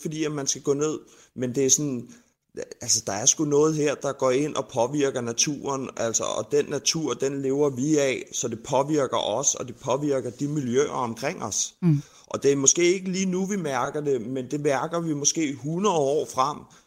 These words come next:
Speaker 1: når der begynder at komme en masse
Speaker 2: Mm.
Speaker 1: andre nye følgesygdomme.
Speaker 2: Mm. Jeg har egentlig lyst til at
Speaker 1: Hvor,
Speaker 2: spørge dig,
Speaker 1: hvor
Speaker 2: fordi
Speaker 1: jeg
Speaker 2: du jo
Speaker 1: synes,
Speaker 2: selv
Speaker 1: at man skal
Speaker 2: Ja, Christian, fordi du er jo selv skraldemand. Altså, hvad er det for et billede, der møder
Speaker 1: Ja.
Speaker 2: dig, når du kører ud og, og skal, skal udføre dit arbejde,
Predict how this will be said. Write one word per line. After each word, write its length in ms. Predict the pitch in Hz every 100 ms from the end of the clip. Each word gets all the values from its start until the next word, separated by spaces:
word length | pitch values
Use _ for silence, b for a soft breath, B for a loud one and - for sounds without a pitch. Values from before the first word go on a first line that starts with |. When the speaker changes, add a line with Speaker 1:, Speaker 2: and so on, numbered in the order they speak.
| _
Speaker 1:
når 100 | - 127
der 60 |
begynder 340 | 127 139 151 143
at 80 |
komme 240 | - 135 151
en 60 |
masse 300 | 143 131 - 131
Speaker 2:
Mm. 80 | 135
Speaker 1:
andre 260 | 156 175
nye 220 | 151 135
følgesygdomme. 840 | 127 120 117 117 117 110 104 92 98 _ _ -
Speaker 2:
Mm. 240 | 170 151 _ _ B B -
Jeg 80 |
har 80 | 196
egentlig 220 | 202 226 220
lyst 220 | 233 -
til 60 |
at 60 | 277
Speaker 1:
Hvor, 80 | 240
Speaker 2:
spørge 120 | 208
dig, 60 | 254
Speaker 1:
hvor 80 | 247
Speaker 2:
fordi 60 |
Speaker 1:
jeg 80 | 254
Speaker 2:
du 40 |
jo 40 | 254
Speaker 1:
synes, 140 | 240
Speaker 2:
selv 140 | - 262
Speaker 1:
at 60 |
man 120 | 151 139
skal 200 | - 117 - -
Speaker 2:
Ja, 80 | 233 -
Christian, 300 | 233 240 208
fordi 120 | 233
du 100 | 240
er 60 |
jo 40 | 233
selv 280 | - - -
skraldemand. 600 | - 131 233 381 285 - - - - - - - - -
Altså, 220 | 202 220
hvad 120 | 254
er 40 | 269
det 100 | 277
for 80 | 302
et 140 | 226
billede, 220 | 226 262
der 80 | 269
møder 280 | 196 185 196 -
Speaker 1:
Ja. 60 |
Speaker 2:
dig, 120 | 160 262
når 100 | 269
du 80 | 233
kører 260 | - 196
ud 200 | - 240
og, 320 | - 208 190 -
og 180 | 180 180
skal, 320 | - 170 -
skal 180 | - 185
udføre 340 | 202 - 226
dit 140 | 190 -
arbejde, 680 | 139 156 190 208 - 196